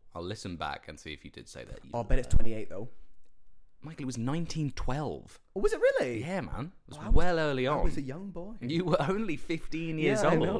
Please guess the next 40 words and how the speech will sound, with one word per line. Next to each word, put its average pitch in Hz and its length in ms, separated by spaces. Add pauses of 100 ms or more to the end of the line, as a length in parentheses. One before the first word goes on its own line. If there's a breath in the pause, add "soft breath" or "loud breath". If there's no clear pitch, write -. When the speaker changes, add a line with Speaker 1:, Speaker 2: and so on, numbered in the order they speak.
Speaker 2:
jeez. 120 640
Speaker 1:
You 135 160
stood - 340
there 120 140
at 113 80
the 104 60
docks 117 260
waving 113 440
it 113 100
off. 120 240
Speaker 2:
I 110 80
did. 98 120
I'm 127 140
so - 140
Speaker 1:
And 110 140
Speaker 2:
stupid. 98 120
Speaker 1:
waited 104 400
for 101 120
twenty 110 360
years 107 460
for 113 100
it 113 140
Speaker 2:
Mm-hmm. 123 180
Speaker 1:
to 107 80
know 104 200
that 101 120
it 107 80
sunk. - 420
Speaker 2:
My 135 120
father 147 280
never 151 200
came 160 320
back. 147 260
Speaker 1:
You're 165 160
a 175 40
fool, 165 260
so 117 80
that's 131 180
one 127 200
wrong. 90 260